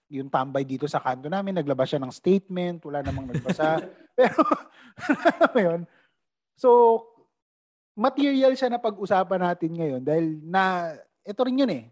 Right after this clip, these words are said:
malapit din yun. Isang Marcos yung nagsalita doon. So, una, tanungin natin si Jules, hindi ko kasi nagigets, bakit ganun yung reaction dun sa interview na yun ni,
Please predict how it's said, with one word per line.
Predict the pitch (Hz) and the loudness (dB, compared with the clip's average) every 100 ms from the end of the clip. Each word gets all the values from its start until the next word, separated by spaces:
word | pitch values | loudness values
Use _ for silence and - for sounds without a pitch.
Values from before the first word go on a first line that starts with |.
| _ | _
malapit | 156 190 196 208 | -4 -2 -2 -4
din | 196 226 | -10 -10
yun. | 156 | -10
Isang | 185 208 202 | -8 -4 0
Marcos | 185 180 185 196 - | 2 2 2 -4 -4
yung | 165 | -8
nagsalita | 156 - 139 131 123 | -8 -8 -10 -10 -12
doon. | 120 120 120 _ _ | -14 -18 -20 _ _
So, | _ 294 | _ -4
una, | 240 285 311 202 196 214 _ _ _ | 2 4 6 4 2 -2 _ _ _
tanungin | - 240 269 | -2 2 4
natin | 220 214 | 2 -2
si | 214 | -2
Jules, | 170 165 - | 0 0 0
hindi | 247 254 277 | 2 6 6
ko | 262 | 4
kasi | 254 240 | 0 0
nagigets, | 226 202 180 139 147 - _ _ _ _ | 0 2 0 0 -4 -4 _ _ _ _
bakit | - 359 440 | -2 2 2
ganun | 277 311 302 277 | 4 4 4 2
yung | 269 247 | 0 0
reaction | 208 175 - - 139 120 120 123 131 _ _ _ _ | 0 -2 -4 -10 -12 -12 -16 -20 _ _ _ _ _
dun | - 262 254 | -8 -6 -4
sa | 247 | -4
interview | 226 226 220 226 208 202 | -2 -2 4 4 4 2
na | 196 185 | 0 0
yun | 147 131 | 0 -2
ni, | 143 170 202 202 190 185 | -8 -6 -6 -4 -6 -8